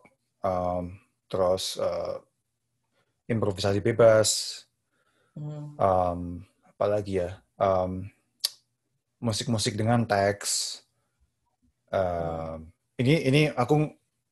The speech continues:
Speaker 1: ini aku sebut apa secara umum ya maksudnya.
Speaker 2: Ya.
Speaker 1: Tapi masing-masing, masing-masing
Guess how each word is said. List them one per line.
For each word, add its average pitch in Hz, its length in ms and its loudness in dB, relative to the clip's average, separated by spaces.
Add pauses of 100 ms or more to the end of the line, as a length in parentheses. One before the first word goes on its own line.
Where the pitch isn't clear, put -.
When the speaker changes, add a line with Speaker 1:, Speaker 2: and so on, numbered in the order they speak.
(240)
Speaker 1:
ini 123 80 4
aku 127 240 2
sebut 127 240 2 (480)
apa 117 240 2
secara 120 400 4
umum 127 240 0
ya 104 160 -4
maksudnya. 104 400 -8
Speaker 2:
Ya. 160 160 4 (160)
Speaker 1:
Tapi 139 240 2
masing-masing, 120 640 2 (400)
masing-masing 117 560 2